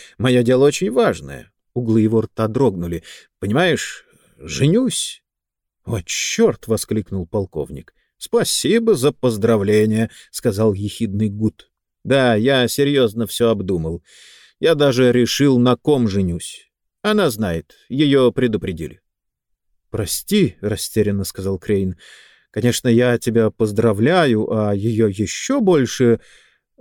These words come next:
Я очень рад. Понимаешь, я просто удивился, не потому". "А почему?" —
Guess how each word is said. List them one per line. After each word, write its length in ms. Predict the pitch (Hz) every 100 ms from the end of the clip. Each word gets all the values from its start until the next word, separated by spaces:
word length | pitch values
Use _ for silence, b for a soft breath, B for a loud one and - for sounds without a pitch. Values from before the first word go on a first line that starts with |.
| -
Я 480 | - - 98 98 135
очень 340 | 123 117 117 107
рад. 320 | 98 80 - _ _ _ _
Понимаешь, 360 | 117 156 135
я 120 | 120 113
просто 360 | 113 113 -
удивился, 640 | 123 147 170 104 104 98 87
не 380 | 87 98 101 107
потому". 400 | - 139 165 - _ _ _
"А 200 | 120 135
почему?" — 800 | - 143 - 156 156 160 113